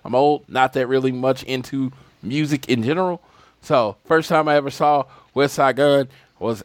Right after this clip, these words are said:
at an A E W event where he was sitting, like, to the right of me, and then someone told me he was famous. So he raps this. I don't know how many people know who West Side Gun is, but to the people that love rap, love Buffalo rap, this was pretty cool. Don't know the song,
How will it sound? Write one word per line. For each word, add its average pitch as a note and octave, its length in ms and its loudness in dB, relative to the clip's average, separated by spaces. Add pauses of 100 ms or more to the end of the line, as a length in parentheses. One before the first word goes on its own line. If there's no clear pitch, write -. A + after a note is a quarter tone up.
at C#3+ 180 2
an D3+ 80 4
A C#3 100 4
E C3+ 140 2
W C3 300 2
event C3 260 0
where A#2+ 140 -2
he B2+ 80 -2
was B2 100 -6
sitting, C3+ 260 -4
like, C3 280 -4
to D#3 120 -6
the B2+ 120 0
right B2+ 200 4
of C3+ 80 -6
me, D3+ 320 -4
and B2 160 -2
then A#2+ 140 0
someone B2+ 300 -2
told A#2+ 180 0
me G#2+ 80 -6
he A2 80 -4
was F#2+ 140 -12
famous. - 420 -6 (300)
So D3 400 0
he E3 140 0
raps F3 360 0
this. A2 260 -4
I - 140 4
don't C#3+ 160 2
know D3 100 4
how C#3+ 120 6
many C#3 160 -2
people C3 400 -6
know A#2 240 2
who B2 60 -2
West A#2 200 -2
Side A2+ 240 0
Gun G#2+ 160 -2
is, F#2+ 240 -8 (320)
but A2+ 180 -2
to B2 120 -8
the G#2 80 -14
people D#3 300 -2
that B2+ 160 2
love C#3+ 260 2
rap, C#3 340 2 (300)
love C3+ 280 2
Buffalo C#3+ 440 0
rap, D3 340 2 (220)
this - 180 -8
was A#2 140 -16
pretty D3+ 280 2
cool. C#3 440 0 (160)
Don't C3 240 2
know C#3 120 2
the C3 120 -4
song, A#2+ 400 0